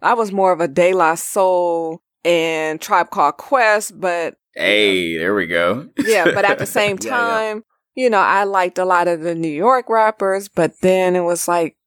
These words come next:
Speaker 1: L A was like gangster, gangster. And I was like, "No, I just wanna dance and have fun, fun."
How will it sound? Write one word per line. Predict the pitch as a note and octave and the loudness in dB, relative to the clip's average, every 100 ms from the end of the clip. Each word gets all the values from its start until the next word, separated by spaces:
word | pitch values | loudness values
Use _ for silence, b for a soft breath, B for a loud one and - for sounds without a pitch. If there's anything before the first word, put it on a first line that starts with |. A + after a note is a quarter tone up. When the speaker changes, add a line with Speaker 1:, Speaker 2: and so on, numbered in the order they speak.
| _ - | _ 0
Speaker 1:
L | D#3+ E3 | 0 4
A | G3+ A#3 G#3 | 4 4 2
was | E3+ E3+ E3+ | 2 0 2
like | D#3+ C3+ | 0 0
gangster, | C#3 A3 G#3 - | 2 2 2 0
gangster. | F3 G#3+ C#4 B3 - F#3+ F3 E3+ | 0 2 2 0 -2 0 0 -4
And | E3 F3 | -6 -4
I | G#3+ | -2
was | G3 F#3 | -2 0
like, | F#3 F3+ | 0 0
"No, | F#3 A3 D4 D#4 | -2 -2 0 2
I | A3+ C#4 | 2 2
just | D#4+ C4+ C#4 | 0 0 0
wanna | C4+ B3 | -2 0
dance | C4+ D#4 F4+ E4 D4+ | 0 0 2 0 0
and | C4 | 0
have | C4+ C#4 C4+ | 2 2 2
fun, | - D#4 D#4+ D4+ D4 | 0 2 2 0 -4
fun." | F4+ F#4+ F4+ A3+ G#3 | -6 -2 0 2 2